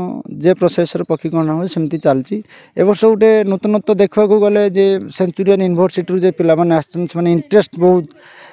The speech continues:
କେମିତି ପକ୍ଷୀ କାଉଣ୍ଟିଂ ହେଉଛି, ଆ, ଜାଣିବା ପାଇଁ ତାଙ୍କର ଯେଉଁ ଉତ୍ସାହଟା ସେଇଟା ଖୁବ୍ ଭଲ ଲାଗିଲା। ସେମାନେ ବି ଆମ ସାଙ୍ଗରେ ଯୋଗଦାନ କରୁଛନ୍ତି। ଏବେ ସୁଦ୍ଧା ଆମେ ଅଶୀରୁ ନବେ ପ୍ରଜାତିର ରେସିଡେଣ୍ଟାଲ ମାଇଗ୍ରେଟିଂ ବାର୍ଡ ପାଇଛୁ, କିନ୍ତୁ ତା ଭିତରୁ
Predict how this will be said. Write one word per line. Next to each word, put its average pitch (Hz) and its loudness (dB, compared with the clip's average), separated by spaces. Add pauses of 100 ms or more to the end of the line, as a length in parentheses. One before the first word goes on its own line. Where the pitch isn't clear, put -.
(120)
କେମିତି 175 2
ପକ୍ଷୀ 175 0
କାଉଣ୍ଟିଂ 160 -2
ହେଉଛି, 156 0 (400)
ଆ, 143 0
ଜାଣିବା 160 0
ପାଇଁ 175 0
ତାଙ୍କର 170 0
ଯେଉଁ 175 0
ଉତ୍ସାହଟା 190 0
ସେଇଟା 180 0
ଖୁବ୍ 165 -2
ଭଲ 147 0
ଲାଗିଲା। 156 2
ସେମାନେ 156 0
ବି 151 0
ଆମ 151 2
ସାଙ୍ଗରେ 151 -2
ଯୋଗଦାନ 139 0
କରୁଛନ୍ତି। 160 -2 (500)
ଏବେ 196 4
ସୁଦ୍ଧା 214 0
ଆମେ 220 0
ଅଶୀରୁ 208 2
ନବେ 196 4
ପ୍ରଜାତିର 202 2
ରେସିଡେଣ୍ଟାଲ 196 2 (280)
ମାଇଗ୍ରେଟିଂ 180 0
ବାର୍ଡ 175 2
ପାଇଛୁ, 160 -2
କିନ୍ତୁ 170 -8
ତା 170 0
ଭିତରୁ 226 0